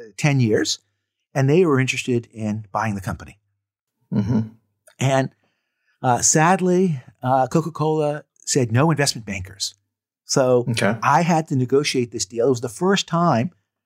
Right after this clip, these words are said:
Speaker 1: that the pie came out of the classroom into the world.
Speaker 2: Mm-hmm.
Speaker 1: And we had a challenge because we were too small for Coca-Cola at that time.
Speaker 2: Okay.
Speaker 1: Uh, Coke is brilliant at taking a company from a hundred million in sales up to a billion.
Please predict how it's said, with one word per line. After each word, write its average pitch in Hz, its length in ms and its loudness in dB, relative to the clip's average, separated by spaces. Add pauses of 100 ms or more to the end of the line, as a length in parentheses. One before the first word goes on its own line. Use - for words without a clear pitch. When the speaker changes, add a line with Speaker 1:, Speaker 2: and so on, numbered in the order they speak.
(120)
Speaker 1:
that 120 160 -4
the 120 80 0
pie 147 440 2
came 120 240 -2
out 165 140 4
of 151 80 -4
the 127 60 -16
classroom 131 600 -2 (300)
into 156 280 2
the 110 100 -2
world. 110 380 -2 (720)
Speaker 2:
Mm-hmm. 117 460 2 (420)
Speaker 1:
And 208 480 -4 (400)
we 220 180 2
had 220 180 4
a 196 40 0
challenge 147 560 -2
because 151 420 -8
we 170 160 2
were 160 120 2
too 156 200 -4
small 123 380 2
for 110 140 -14
Coca-Cola 98 520 -8 (240)
at 87 100 -16
that 92 180 -4
time. - 120 -2
Speaker 2:
Okay. 113 280 0 (800)
Speaker 1:
Uh, 123 160 0
Coke 220 420 -2
is 143 220 -2
brilliant 120 840 0
at 104 100 -14
taking 156 280 0
a 147 60 -2
company 131 400 -2
from 110 180 -12
a 98 40 -8
hundred 156 340 0
million 131 280 0
in 120 80 -4
sales 120 420 2
up 113 160 -4
to 120 100 2
a 98 40 -2
billion. 92 360 -6